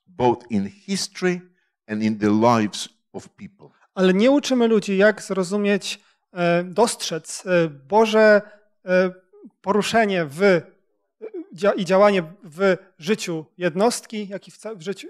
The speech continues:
Speaker 2: w całej historii.
Speaker 1: We don't know how to do it.
Speaker 2: Nie wiemy, jak to zrobić.
Speaker 1: We don't know how to do it.
Speaker 2: Nie wiemy, jak to zrobić.
Speaker 1: But really, if I am to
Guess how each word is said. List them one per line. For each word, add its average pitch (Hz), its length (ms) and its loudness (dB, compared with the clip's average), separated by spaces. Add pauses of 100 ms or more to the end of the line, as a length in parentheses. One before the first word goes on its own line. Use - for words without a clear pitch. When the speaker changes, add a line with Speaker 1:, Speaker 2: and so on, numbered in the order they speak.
Speaker 2:
w - 220 -20
całej 190 200 0
historii. 170 500 -14 (1800)
Speaker 1:
We 175 60 -6
don't 175 160 2
know 175 160 -2
how 170 140 0
to 170 140 -4
do 196 260 -6
it. - 200 -14 (880)
Speaker 2:
Nie 175 80 -12
wiemy, 247 300 -2
jak 247 160 -6
to 262 100 -8
zrobić. 240 480 -16 (1000)
Speaker 1:
We 151 60 -16
don't 180 140 -4
know 180 140 -4
how 175 140 -4
to 170 120 -14
do 185 240 -12
it. - 180 -20 (220)
Speaker 2:
Nie 165 100 -20
wiemy, 170 180 -6
jak 175 120 -6
to 190 100 -12
zrobić. 180 560 -10 (680)
Speaker 1:
But 185 200 2
really, 208 340 0
if 160 240 -6 (180)
I 214 360 2 (160)
am 180 280 0
to 170 760 0